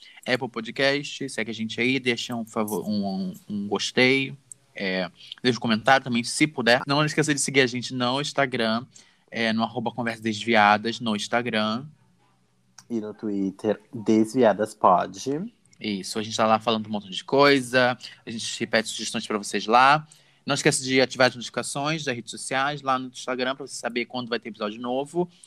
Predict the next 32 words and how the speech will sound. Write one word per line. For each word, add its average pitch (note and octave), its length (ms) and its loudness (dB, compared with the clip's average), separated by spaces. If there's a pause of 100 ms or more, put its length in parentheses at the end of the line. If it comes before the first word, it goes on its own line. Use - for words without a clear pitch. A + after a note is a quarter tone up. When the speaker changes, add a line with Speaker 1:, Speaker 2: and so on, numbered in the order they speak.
(340)
Speaker 1:
E D3+ 580 4 (560)
me A#3 200 4
segue, C#4 400 6
né, F#4 180 -2
gente? F#3+ 460 -6
Eu, G3+ 260 -2
hein? A#3 180 -6
Vamos G#3 220 -8
se A3+ 80 -10
mancar. G3+ 560 -2
Eu G3 100 -6
sou F#3+ 140 -4
arroba, E3 720 0 (300)
eu A#3+ 100 -6
sou A3 80 -4
Instagram, G3 400 0
no F#3 80 -2
Instagram F#3+ 440 0
eu G3+ 80 -2
sou G3 140 -4
arroba E3+ 320 -2
Yuri E3 300 -2
X D#3 260 -8
Moraes. D#3 560 0 (320)
E G#3 240 6
no A#3 120 -2
Twitter F3+ 320 -4
eu F3 60 -8
sou - 120 -14
Songs D#3+ 240 -10
foi F3+ 200 2
Yuri. A2 440 -2